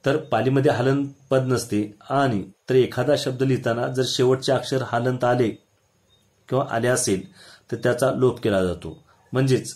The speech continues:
कसा केला जातो, तर या ठिकाणी हे शब्द त्या ठिकाणी त्याचा नष्ट केले जातात, नष्ट केला जातो कारण नियमानुसार. आणि या ठिकाणी मग भगवा, भगवा म्हणजे काय,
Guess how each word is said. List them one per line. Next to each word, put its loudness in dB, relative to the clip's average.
कसा 0
केला 2
जातो, 0
तर 0
या 2
ठिकाणी 0
हे -2
शब्द -4
त्या 2
ठिकाणी -2
त्याचा 0
नष्ट -2
केले 2
जातात, 0
नष्ट -4
केला 0
जातो -2
कारण -2
नियमानुसार. 0
आणि -2
या 2
ठिकाणी -4
मग -6
भगवा, -2
भगवा 2
म्हणजे 2
काय, -4